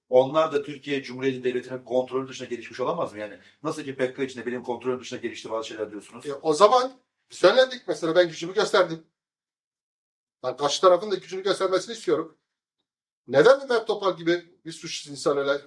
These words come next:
Speaker 2: vahşice katledilsin?
Speaker 1: Ömer Topal'ın sizinle alakası var mıydı?
Speaker 2: Hayır, kesinlikle. Hayır, bunlar hiç ilgisiz olduğu için söylüyorum zaten. Onun gibi yüzlerce insan var.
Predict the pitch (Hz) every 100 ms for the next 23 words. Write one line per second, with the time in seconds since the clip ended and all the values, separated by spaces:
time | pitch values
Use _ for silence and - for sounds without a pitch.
0 | - 147 143 - 143 139 127 98 120 -
1 | - _ - 139 165 175 196 190 165 165
2 | 156 165 - 170 175 233 320 330 - 240
3 | - 247 294 320 - 202 - _ _ _
4 | 170 302 - _ 170 277 294 262 277 233
5 | 214 - - 254 240 294 311 302 247 180
6 | 143 135 123 - _ _ _ _ _ _
7 | _ _ _ 151 254 269 269 - - 170
8 | 254 277 262 247 277 269 214 233